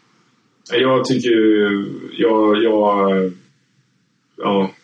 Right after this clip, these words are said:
det, det finns massa saker att säga om den. Eh, eller om bedömningarna med linjen generellt är väl, eh, ett lotteri, känns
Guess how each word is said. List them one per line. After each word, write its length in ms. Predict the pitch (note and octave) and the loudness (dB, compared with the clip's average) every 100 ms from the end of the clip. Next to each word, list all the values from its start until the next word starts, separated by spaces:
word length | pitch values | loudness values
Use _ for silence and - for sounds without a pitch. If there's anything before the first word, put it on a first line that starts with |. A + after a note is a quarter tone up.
| _ | _
det, 180 | - - | -8 -4
det 140 | C3 - | -2 0
finns 320 | C3 B2 - | 0 -2 -2
massa 300 | B2+ B2 A#2+ | -2 -2 -2
saker 260 | G#2+ F#2+ G2 | -2 -2 -2
att 80 | F#2+ | -2
säga 180 | F#2+ F2+ | -2 -2
om 60 | |
den. 180 | E2+ - - - F2+ | -6 -10 -14 -12 -8
Eh, 240 | E2+ E2 | -6 -4
eller 200 | G2+ G2 - - - - _ G2+ - | 0 0 -2 -10 -20 -20 _ -20 -4
om 400 | B2+ B2+ A#2+ - _ _ _ _ - | 0 2 0 -4 _ _ _ _ -8
bedömningarna 880 | C3 C#3 C3+ C#3+ C#3 B2+ A#2 A2+ G#2+ | -4 -2 0 0 2 2 2 0 0
med 140 | A2+ | 0
linjen 440 | A2+ B2+ A2+ - - - | 2 0 0 -2 -6 -4
generellt 460 | F#2+ G2+ G#2+ - - - | -2 0 -2 -6 -12 -12
är 180 | - F#2+ | -4 -2
väl, 340 | F2+ F2+ F2 F#2 | 0 -2 -2 -2
eh, 140 | F2 F2 D#2+ | -4 -4 -2
ett 120 | F#2+ | -2
lotteri, 680 | G#2+ G#2+ - - G#2 A2 - | 0 0 -2 -4 -2 -2 -4
känns 240 | - F2+ | -6 -6